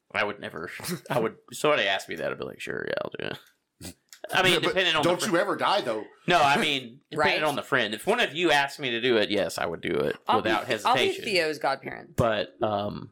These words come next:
Speaker 3: I'm more than welcome. I'm more than happy to take on another boy.
Speaker 1: <laughs> Not a girl, though.
Speaker 3: No. Randy, don't you dare have a girl. Swear to God.
Speaker 2: I gotta practice first.
Speaker 1: I've been calling him T.
Speaker 2: T?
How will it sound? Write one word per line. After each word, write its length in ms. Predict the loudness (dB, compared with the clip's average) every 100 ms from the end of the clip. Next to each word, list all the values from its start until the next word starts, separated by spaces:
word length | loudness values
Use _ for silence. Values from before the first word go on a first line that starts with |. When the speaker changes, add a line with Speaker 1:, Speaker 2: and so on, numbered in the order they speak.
| -2
Speaker 3:
I'm 180 | 0 2
more 160 | 0
than 120 | 0 0
welcome. 380 | 0 0 -6 0
I'm 160 | 0 2
more 180 | 2 2
than 100 | 2
happy 280 | 0 -2 -4
to 100 | -4
take 200 | -2 0
on 140 | 0
another 360 | -2 -2 -2 -2
boy. 260 | -6 -10 -12 _ -10 -10
Speaker 1:
<laughs> 60 | -8 -14 -16 _ -20 -20 _ -4
Not 120 | -4
a 40 |
girl, 240 | -2 -4 -6
though. 180 | -12 -14 _ _ _ -4
Speaker 3:
No. 140 | -4 -4 -16 _ -20 -18 -16 -16 -20 -20 _ -18 -6
Randy, 260 | -2 -2 -2
don't 180 | -6 -6
you 60 | -2
dare 200 | 0 2
have 140 | 0
a 40 | -4
girl. 320 | -6 -6 -8 _
Swear 200 | -6 -4
to 60 | -2
God. 320 | 0 0 -2 0
Speaker 2:
I 200 | -2 -2 -16 -20 -20 -20 -20 -20 -20 _ -8
gotta 200 | -6 -8
practice 520 | -4 -4 -4 -8 -8
first. 280 | -2 2 2
Speaker 1:
I've 40 |
been 100 | 0 0
calling 300 | 2 2 -2
him 140 | -10
T. 400 | -8 -6 -6 -10 _ _ _ _ _ _ _ _ _ _
Speaker 2:
T? 280 | -4 -2